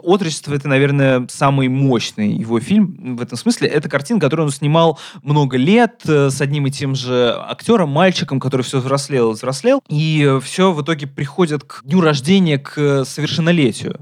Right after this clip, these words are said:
этого мальчика, который вырос уже в серьёзного, солидного юношу. Все потрясения, которые придумывает для них обоих жизнь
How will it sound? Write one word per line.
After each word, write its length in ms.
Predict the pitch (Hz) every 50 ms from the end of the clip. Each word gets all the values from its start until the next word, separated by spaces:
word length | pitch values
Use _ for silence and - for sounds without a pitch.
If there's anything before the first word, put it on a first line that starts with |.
| - -
этого 420 | - - - 110 113 113 110 -
мальчика, 720 | - - 135 208 240 - - - - - 151 135 123 127 -
который 280 | - _ - - 120
вырос 320 | 110 123 156 180 160 143 123
уже 220 | 107 107 110 107
в 300 | 101 104 110 110 107 104
серьёзного, 720 | - - - - 113 151 185 165 147 139 120 113 113 113
солидного 380 | 104 - - 123 139 143 107 104
юношу. 600 | 95 107 160 208 190 160 - - - 135 123 139 _ _ -
Все 500 | - - - 175 165 165 156 143 135 123
потрясения, 720 | - - 135 - 151 147 - - 165 139 127 113 110 107
которые 260 | 117 107 - 117 120
придумывает 760 | - 151 151 143 151 143 135 120 104 104 - - - _ _ _ _ _
для 360 | - 120 123 120 120 120 113 110
них 280 | 110 139 139 131 139 135
обоих 580 | 120 110 110 123 117 110 104 - - - - -
жизнь 560 | - 113 113 127 147 147 123 113 - 120 -